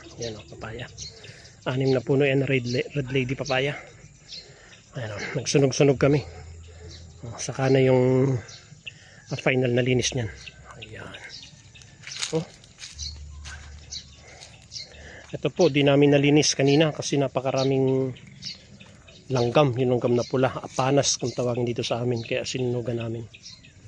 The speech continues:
Ayan, oh, ayan, malinis na. Ito na lang, bubunutin na lang ito, itatanim, lilipat. Ayan, oh, ayan,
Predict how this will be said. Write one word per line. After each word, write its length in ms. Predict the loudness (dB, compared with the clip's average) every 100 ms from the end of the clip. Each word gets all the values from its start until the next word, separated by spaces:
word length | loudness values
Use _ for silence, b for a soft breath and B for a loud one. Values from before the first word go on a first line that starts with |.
| -20 -20 -20 -20 -20 -20 -18
Ayan, 240 | -14 -14
oh, 80 | -16 -14
ayan, 160 | -10 -10 -10
malinis 400 | -6 -2 -2 -4
na. 80 | -6 -10 -20 -20 -20 -20 -20 -20 -20 -20 -20 -20 -20 -20 -16 -14
Ito 160 | -6 0
na 80 | 2
lang, 240 | 2 0
bubunutin 480 | -2 0 0 2 2
na 60 | 2
lang 80 |
ito, 160 | 2 0
itatanim, 560 | -4 -2 -2 2 2 2
lilipat. 440 | 0 -2 0 -4 -6 -14 -16 -20 -20 -20 -20 -20 -20 -20 -16 -12
Ayan, 160 | -10
oh, 80 | -10
ayan, 220 | -12 -12